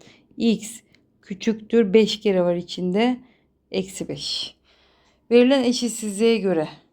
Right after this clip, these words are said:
x tam sayısı en çok kaçtır diyor. Eksi beşten küçük olan ilk sayı nedir? Eksi altı. En çok alabileceği değer nedir? Eksi altıdır.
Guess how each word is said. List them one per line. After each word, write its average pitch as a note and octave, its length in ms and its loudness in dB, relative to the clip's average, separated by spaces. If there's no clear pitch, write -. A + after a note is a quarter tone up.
x A#3 240 -6
tam A3 260 4
sayısı G#3 280 0
en B3+ 220 6
çok G#3 240 -2
kaçtır F3+ 420 -6
diyor. A#3 260 -2
Eksi G3 340 -4
beşten C4 540 4
küçük - 580 -6
olan F#3 320 -2
ilk A#3 240 -4
sayı F#3+ 440 2
nedir? G#3 480 2
Eksi F#3+ 340 -6
altı. F3+ 300 0
En A#3 260 2
çok G3 200 -2
alabileceği F3 520 0
değer F3+ 300 0
nedir? A3 480 0
Eksi A3+ 640 -4
altıdır. - 960 -10